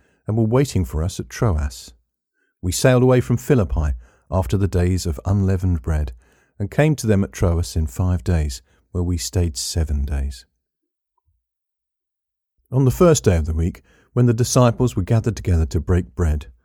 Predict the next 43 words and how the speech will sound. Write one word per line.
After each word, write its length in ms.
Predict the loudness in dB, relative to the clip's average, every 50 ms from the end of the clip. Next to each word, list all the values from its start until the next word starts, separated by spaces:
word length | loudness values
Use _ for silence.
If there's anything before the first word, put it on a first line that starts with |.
| _ _ _ _ _ _ _ _ -2
Paul 220 | 0 2 2 2
talked 420 | 0 0 2 2 2 2 2 0
with 120 | 0 0 2
them, 240 | 0 0 -2 -2 -4 -4
intending 420 | -4 -4 -2 -2 -2 0 0 -4 -4
to 100 | -6 -10
depart 600 | -6 -6 -4 0 2 2 2 2 -2 -4 -4 -2
on 140 | 0 0 2
the 40 | 0
next 300 | 0 -2 -4 -6 -6 -2
day, 300 | 0 2 2 2 0 -2 -6 -14 _ _ _ _ _ _ _ _ _ _ _
and 120 | -10 -8 -6
continued 400 | -6 -2 0 0 0 0 -2 -4
his 160 | -6 -6 -6
speech 400 | -8 -8 -6 -6 -6 -6 -6 -6
until 260 | -6 -4 -2 -2 -2
midnight. 600 | 0 0 -2 -2 -2 -2 -2 -2 -2 -4 -6 -10 -18 -20 _ _ _ _ _ _ _ _ _ _ _ _ _ _ _ _ _ _ -4
There 80 | -2 0
were 60 | 2
many 220 | 2 4 4 4
lights 320 | 4 4 4 2 2 -2 -2
in 60 | 0
the 100 | 0 2
upper 200 | 0 2 2 0
room 280 | 0 2 0 0 0 0
where 160 | 0 -2 -2
they 160 | 0 -2 -2
were 120 | -2 -4
gathered 340 | -4 -4 -4 -4 -4 -4 -6
together. 440 | -10 -8 -6 -6 -6 -6 -6 -8 -10 -12 _ _ _ _ _ _ _ _ -14
A 40 | -12
certain 460 | -8 -4 -2 -4 -2 -2 -2 -2 -2
young 300 | 0 0 2 2 2 0
man 280 | 0 0 0 0 0 0
named 280 | 0 -2 -2 -2 0
Eutychus 560 | -2 -2 -2 -2 -8 -8 -8 -10 -10 -10 -18 _ _ _ _ _ _ _ _
sat 280 | -8 -4 -2 -2 0 0
in 120 | -2 0
the 60 | 0 0
window, 420 | 0 0 0 0 -2 -2 -4 -4 -8 -12 _ _ _ _ -10
weighed 320 | -4 -2 2 2 2 2 0
down 320 | 0 0 0 0 0 -2
with 140 | -4 -4